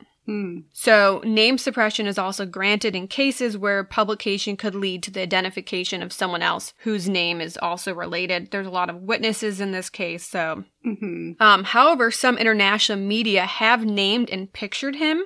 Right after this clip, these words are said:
Speaker 1: Hmm.
Speaker 2: and this is what happens to be where they're able to geo-block visitors from New Zealand being able to see it.
Speaker 1: Huh. Wow.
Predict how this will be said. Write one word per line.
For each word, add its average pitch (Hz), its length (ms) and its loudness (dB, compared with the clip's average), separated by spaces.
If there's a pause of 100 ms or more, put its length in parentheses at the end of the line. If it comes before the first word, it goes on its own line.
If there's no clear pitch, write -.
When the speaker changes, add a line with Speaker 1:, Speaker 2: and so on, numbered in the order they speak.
Speaker 1:
Hmm. 175 300 -4
Speaker 2:
and 220 160 4
this 226 160 0
is 220 100 -4
what 208 120 -6
happens 202 500 0
to 214 100 0
be 202 160 0
where 185 300 0 (400)
they're 208 260 4
able 208 280 2
to 202 140 -4
geo-block 202 1080 2
visitors 190 720 -2
from 190 200 -2
New 185 120 -4
Zealand 180 440 -2
being 175 220 -4
able 170 140 -6
to - 80 -14
see 185 300 -4
it. 196 200 -2 (100)
Speaker 1:
Huh. 165 200 -4 (640)
Wow. 175 320 0